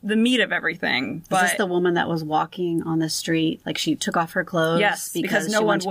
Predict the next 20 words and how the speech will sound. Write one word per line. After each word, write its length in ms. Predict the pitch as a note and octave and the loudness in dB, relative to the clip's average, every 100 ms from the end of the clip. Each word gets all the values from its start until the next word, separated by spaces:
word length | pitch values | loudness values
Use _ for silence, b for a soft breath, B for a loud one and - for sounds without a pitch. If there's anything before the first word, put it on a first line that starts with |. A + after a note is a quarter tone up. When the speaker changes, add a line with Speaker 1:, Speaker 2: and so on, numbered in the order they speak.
| F#3 | 2
Speaker 2:
be 60 | F3 | 2
Speaker 1:
would. 120 | E3+ | 2
Speaker 2:
no-, 40 | D#3 | 2
nobody 240 | F#3+ F#3+ | 2 2
would 140 | E3+ D#3 | 2 0
look 160 | F3 | 0
at 120 | D#3 | 0
her. 280 | D#3 D#3 - | -2 -2 -4
And 160 | - E3 | -6 -6
she 380 | - D#3 D3 D3+ b b b | -2 0 0 -4 b b b
said, 300 | - - C#3+ | -6 -2 0
"I 140 | - D#3 | 0 -4
just 420 | D3+ D#3+ D#3+ - | -2 0 -2 -4
want 180 | D#3 - | -6 -2
somebody 400 | D#3+ D3+ D3 D3+ | -2 -2 -4 -6
to 240 | - C#3+ | -8 -10
see 360 | C3 - G#3+ B3 | -8 -2 2 4
me." 340 | F3+ D#3+ D3 - _ | 2 -2 -8 -14 _
Speaker 1:
Yes. 520 | - G#3+ D#3 - - - - | 0 0 0 -6 -12 -18 -18
Speaker 2:
Yeah. 220 | D3+ C3+ | -16 -14